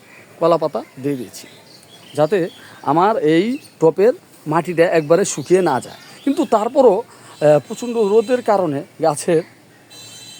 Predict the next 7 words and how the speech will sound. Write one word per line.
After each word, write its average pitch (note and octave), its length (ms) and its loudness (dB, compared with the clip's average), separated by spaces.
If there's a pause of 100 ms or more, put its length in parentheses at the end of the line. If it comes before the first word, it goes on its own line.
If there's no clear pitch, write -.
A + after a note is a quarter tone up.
(200)
যে D3+ 460 0 (340)
মাটিটা D3 480 -2
সেটা D3+ 300 -6
শুকিয়ে - 520 -8
যাচ্ছে, - 260 -14 (680)
তাই E3 140 2
আমাদেরকে F3 500 -4